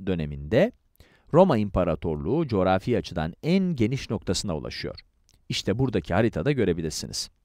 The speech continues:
Bu Roma İmparatorluğu'nun coğrafi olarak en geniş olduğu döneme ait bir harita. Trianus'tan sonra Hadrianus başa geçiyor. Hadrian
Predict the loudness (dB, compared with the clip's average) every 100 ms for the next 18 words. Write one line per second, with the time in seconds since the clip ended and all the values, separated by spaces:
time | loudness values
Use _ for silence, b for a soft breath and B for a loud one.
0 | b b b b 8 8 8 6 6 4
1 | 4 4 4 2 2 0 0 0 4 6
2 | 6 4 2 2 2 -2 -2 0 2 4
3 | 4 4 0 0 2 2 2 2 0 0
4 | -2 -2 -4 -4 0 0 -2 -4 -6 -8
5 | _ _ b b b b b 2 8 8
6 | 8 4 -2 -2 -2 -2 -4 -2 4 4
7 | 4 b 2 4 4 4 6 4 0 -8
8 | -6 -4 -2 -4 -4 -6 -4 -6 -6 -16
9 | _ -20 2 4 6 4 4 2 -2